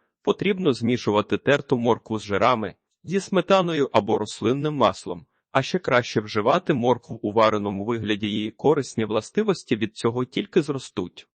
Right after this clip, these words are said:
Тепер ви знаєте, які вітаміни в морквині є, чим вони корисні для нашого організму, і наскільки важливо вживати цей солодкий соковитий коренеплід якомога частіше. Тільки не перестарайтеся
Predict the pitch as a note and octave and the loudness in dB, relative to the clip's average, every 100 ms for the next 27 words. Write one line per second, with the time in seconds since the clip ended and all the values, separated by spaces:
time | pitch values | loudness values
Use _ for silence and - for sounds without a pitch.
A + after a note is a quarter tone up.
0 | - G3+ A3 A#3 E3 D3 B2 A#2+ G2+ - | 2 4 6 4 2 0 2 4 4 2
1 | G2+ A#2 A2 - G#2+ - C3+ C#3+ C3 A#2+ | 0 2 0 0 0 2 2 2 0 0
2 | A2 G#2+ - B2 F#3 A2 G2+ A2 - _ | 0 -2 0 0 2 0 -2 -4 -4 _
3 | - G3+ D3 A#2+ A#2 - C#3 C3 - G#2 | -4 -2 0 0 2 4 4 2 0 -2
4 | G2+ G#2+ A2 A2+ A#2 A2 G2+ G#2+ A2+ A2+ | 0 0 2 0 -2 -2 -2 -2 -2 -2
5 | A#2+ A2 A2 G2+ - - A#2 A2+ - - | -2 -2 -2 -6 -6 -6 0 0 -2 -2
6 | A3 - C3+ A2+ A2+ A2 G#2 G#2 G#2 A2 | -2 2 4 4 4 0 0 0 0 2
7 | C3+ - - A#2 A2+ - A2 D3+ - E3+ | 2 2 0 0 0 0 2 2 2 -4
8 | - - A#2 B2 B2 - A2+ G#2+ G#2 G#2 | -2 2 2 2 0 0 0 0 0 -4
9 | A#2 A#2+ A#2 A2+ A2+ A#2+ A#2 G#2 - A2 | -4 -2 -2 0 0 -2 -2 -4 -4 -6
10 | - - A2 - E3 - A3+ A3+ F#3+ C#3+ | -6 -8 -8 -6 -8 -4 -6 -2 0 0
11 | B2+ A2+ G#2+ - G2+ G#2 C3 - - G3+ | 0 0 0 0 2 4 4 0 -8 -10